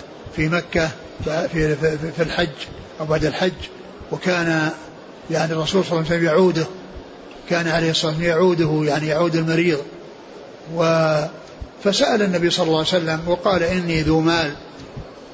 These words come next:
وأنه لا يرثني إلا ابنه، فهل أتصدق بثلثي مالي؟" قال: "لا." قال: "الشطر؟" قال: "لا." ثم قال عليه الصلاة والسلام: "الثلث، والثلث كثير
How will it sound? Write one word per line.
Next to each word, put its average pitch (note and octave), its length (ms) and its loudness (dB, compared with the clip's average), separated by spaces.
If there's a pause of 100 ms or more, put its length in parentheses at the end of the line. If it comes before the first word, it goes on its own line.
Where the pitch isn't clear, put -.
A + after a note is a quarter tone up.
(100)
وأنه E3+ 560 4
لا F3 120 4
يرثني E3 560 0
إلا D#3+ 220 2
ابنه، E3 300 2 (540)
فهل E3+ 180 4
أتصدق F3 580 0
بثلثي E3 540 2
مالي؟" D#3+ 340 2
قال: D#3 380 0
"لا." E3 240 2 (720)
قال: E3 380 2
"الشطر؟" F3+ 440 0
قال: E3 260 0
"لا." D#3+ 340 2 (800)
ثم E3+ 160 -2
قال E3 280 0
عليه D#3+ 260 0
الصلاة D#3 140 -4
والسلام: F3+ 380 2 (100)
"الثلث، F#3 400 2
والثلث F3 420 4
كثير D#3 280 0